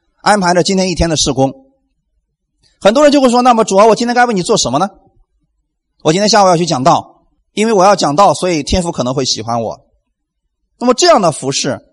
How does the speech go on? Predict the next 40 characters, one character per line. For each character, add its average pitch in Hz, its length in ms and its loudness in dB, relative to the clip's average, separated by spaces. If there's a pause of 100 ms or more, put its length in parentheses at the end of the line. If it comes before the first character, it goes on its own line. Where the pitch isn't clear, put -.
(400)
其 202 140 -8
实 185 60 -6
是 151 280 -6 (160)
有 131 140 -4
压 117 180 -4
力 120 140 -8
的。 85 120 -12 (1200)
所 208 120 -2
以 220 40 4
很 165 180 0
多 214 140 2
人， 190 180 2 (180)
呃， 135 260 -2
我 127 100 -4
相 196 180 -2
信， 175 180 -4 (400)
特 226 120 -2
别 190 100 2
是 156 320 -2 (340)
刚 220 160 -2
刚 226 160 2
踏 214 160 -2
上 170 160 -4
讲 127 200 -2
台 117 200 -4
的 165 80 -6
那 147 120 -4
些 131 140 -4
人， 113 280 -6 (720)
他 254 80 0
们 247 100 0
会 220 120 4
认 233 160 -2
为 156 40 0
很， 120 240 -10 (280)
很 - 180 -12
大 165 160 -10
的 135 80 -8
负 143 180 -10
担。 107 200 -8